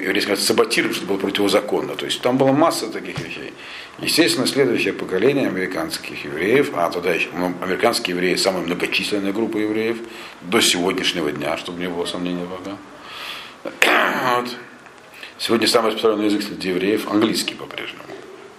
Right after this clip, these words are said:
Потому что больше всего все-таки евреев живет, э, в англоязычной сфере.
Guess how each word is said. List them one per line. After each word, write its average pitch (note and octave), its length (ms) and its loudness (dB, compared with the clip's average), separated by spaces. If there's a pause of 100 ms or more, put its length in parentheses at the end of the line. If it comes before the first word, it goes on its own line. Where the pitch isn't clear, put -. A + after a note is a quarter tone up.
(1120)
Потому - 160 -10
что - 140 -10
больше G#2+ 340 4
всего E2+ 240 0
все-таки E2+ 280 -6
евреев D#2+ 320 0
живет, E2+ 460 -2
э, C#2 320 -4 (1200)
в - 40 -2
англоязычной C#2+ 520 -8
сфере. - 320 -8